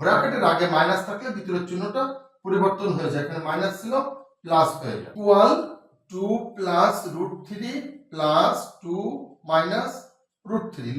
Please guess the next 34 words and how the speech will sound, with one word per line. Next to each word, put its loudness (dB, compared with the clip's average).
log 8
plus 4
হর 6
by 6
two -4
plus 0
root -8
three -12
minus 0
two -4
plus 2
root -4
three, -8
log 8
plus 4
হর 6
minus 4
হর, 0
log 10
minus 8
হর। 10
যখন 6
এখানে 2
মাইনাস 4
হচ্ছে, -8
ভিতরের -2
চিহ্নটা -4
তখন -4
পরিবর্তন 2
হয়ে 0
যাচ্ছে। -10
উভয় 8
পক্ষকে -4
যোজন 2